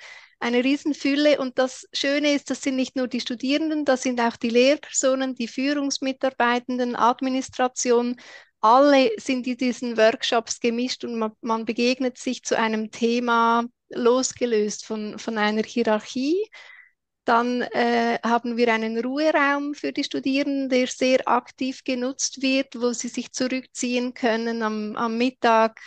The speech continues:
auch sich hinlegen, äh, können. Äh, dann im Unterricht motiviere ich die Lehrpersonen immer, Bewegungselemente einzubauen, weil wir haben acht Lektionentage und das ist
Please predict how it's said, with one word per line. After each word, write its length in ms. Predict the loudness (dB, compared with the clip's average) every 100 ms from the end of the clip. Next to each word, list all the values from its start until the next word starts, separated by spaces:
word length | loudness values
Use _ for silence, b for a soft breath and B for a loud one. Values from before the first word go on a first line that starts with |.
| -4
auch 240 | 0 0
sich 340 | -4 -10 -10 -2
hinlegen, 840 | 0 2 2 2 0 -4 -6 -4
äh, 600 | -2 2 2 2 0 -4 -6
können. 720 | 0 2 2 -2 -2 -4 -6 b b b _ _ _ _ _ _
Äh, 640 | 0 2 4 2 2 -2 -8 _
dann 600 | 2 4 2 -2 -6 -10 -6
im 160 | -4
Unterricht 880 | -2 -4 -2 0 0 -2 -6 -12 -12
motiviere 540 | -2 -2 0 -2 0 0
ich 100 | -2
die 120 | 0
Lehrpersonen 640 | 2 2 0 -2 -2 -2
immer, 420 | -4 -2 0 2 2 0
Bewegungselemente 1200 | 0 2 2 0 0 -4 0 2 2 0 -2 -2 -2
einzubauen, 840 | -2 -4 -8 -2 0 2 2 0
weil 180 | -4 -2
wir 160 | -2
haben 180 | 0 -2
acht 300 | 0 0 0
Lektionentage 1120 | -2 -2 -4 -2 -2 -2 -6 -2 0 2 0
und 160 | -2 -6
das 180 | -8 -8
ist 360 | -12 -12 -20